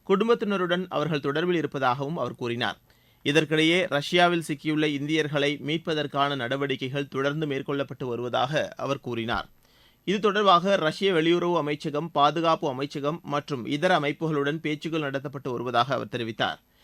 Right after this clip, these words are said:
ஏற்கனவே பத்து இந்தியர்கள் தாயகம் திரும்பியுள்ள நிலையில்,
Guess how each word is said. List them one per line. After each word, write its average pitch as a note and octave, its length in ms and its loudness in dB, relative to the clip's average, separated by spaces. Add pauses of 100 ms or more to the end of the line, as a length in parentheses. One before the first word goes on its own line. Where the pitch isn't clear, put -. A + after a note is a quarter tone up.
(220)
ஏற்கனவே G3 560 4
பத்து G#3 340 0
இந்தியர்கள் F3 460 2
தாயகம் E3+ 440 4
திரும்பியுள்ள E3 460 0
நிலையில், B2+ 380 -2